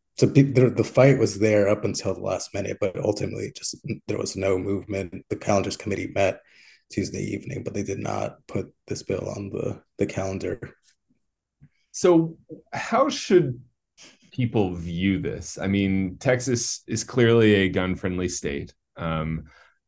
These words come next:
Speaker 2: I don't think with the current legislature that is going to change anyway.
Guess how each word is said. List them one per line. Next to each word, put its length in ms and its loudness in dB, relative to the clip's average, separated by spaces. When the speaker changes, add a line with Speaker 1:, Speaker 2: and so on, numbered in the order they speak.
Speaker 2:
I 120 0
don't 180 2
think 320 -2
with 140 0
the 80 0
current 400 0
legislature 880 -4
that 220 0
is 140 -6
going 220 -4
to 80 -6
change 420 -8
anyway. 500 -10